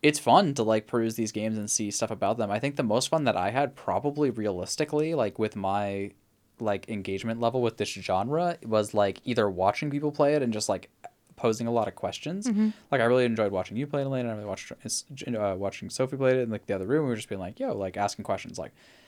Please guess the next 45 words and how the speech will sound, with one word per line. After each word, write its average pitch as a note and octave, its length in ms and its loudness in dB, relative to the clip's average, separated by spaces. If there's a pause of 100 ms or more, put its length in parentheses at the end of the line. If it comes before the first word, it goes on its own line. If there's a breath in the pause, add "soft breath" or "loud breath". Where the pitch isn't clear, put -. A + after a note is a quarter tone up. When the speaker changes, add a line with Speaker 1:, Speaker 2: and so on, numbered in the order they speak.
(360 soft breath)
Speaker 1:
like, G2 140 -4
"What's G#2 160 0
your G2 80 -6
goal? C#3 320 4
Like, A2 140 0
what G2+ 60 -10
are - 20 -8
you F#2 40 -8
trying F#2+ 240 -8
to B2+ 120 -8
do? C3 180 0
Like, G#2+ 180 0
okay, G#2+ 300 -4
like, F#2+ 220 -6
you're, G2+ 260 -6
you're F#2+ 240 -6
trying F#2+ 200 -8
to - 20 -10
explore F2 240 -8
this - 140 -10
area - 140 -10
first. E3+ 320 2
That F#2+ 140 -2
makes F2 200 -10
sense." C#3 280 2
Like, B2 100 0
they, C3 180 2
'cause C#3 180 -2
there's E3 140 2
different D3+ 200 -2
strategies A2 320 2
going G2 160 -2
on. F#2 120 -4
She C3+ 120 -2
was A#2+ 80 0
very, G#2+ 180 4
like, G2+ 140 2
explore F#2+ 520 -2
heavy, A2 400 -2
which B2+ 140 -8
I G2+ 60 -6
think G2+ 100 -6
was F#2 100 -6
very F2+ 140 -6
successful. A2+ 680 -4